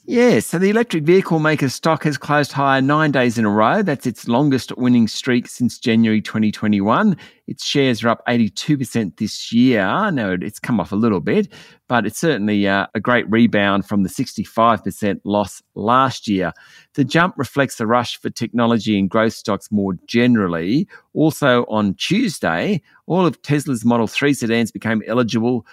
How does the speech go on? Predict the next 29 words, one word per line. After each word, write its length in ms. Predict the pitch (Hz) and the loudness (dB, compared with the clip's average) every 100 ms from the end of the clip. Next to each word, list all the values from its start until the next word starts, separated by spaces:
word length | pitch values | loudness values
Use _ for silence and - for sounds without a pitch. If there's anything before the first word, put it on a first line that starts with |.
| _ | _
for 100 | - | -8
the 100 | 123 | -4
full 380 | 117 - 131 127 - | -4 0 0 0 -2
U 220 | 120 120 | 0 2
S 200 | 110 - | 0 -4
tax 320 | - 175 185 | -4 -4 -4
credit 380 | - - 110 156 - | -8 -4 -2 -2 -4
under 220 | 113 104 | -2 0
a 60 | |
new 180 | 101 104 | 0 -2
criteria 640 | 95 98 92 - 104 98 | -4 -8 -8 -6 -4 -2
set 280 | 95 - 101 _ - | -6 -6 -8 _ -8
out 260 | 95 92 - | -6 -6 -6
by 140 | 98 | -6
the 120 | 90 | -4
U 140 | 98 95 | -4 -4
S 160 | 95 | -6
Treasury 420 | - - 202 151 117 | -8 -4 -2 0 -2
Department. 540 | 117 135 190 226 214 _ - _ _ _ | 0 0 2 0 -2 _ -20 _ _ _
Nothing 240 | 311 165 175 | -8 -2 0
like 260 | 151 139 | 2 2
a 120 | 113 98 | 0 -2
little 240 | 101 113 | -2 -4
bit 100 | 95 | -4
of 220 | 82 76 | -4 -6
government 460 | 98 92 82 85 80 | -4 -4 -2 -4 -2
help 340 | 85 76 - | -4 -4 -8
to 100 | - | -16
get 220 | 73 85 | -6 -6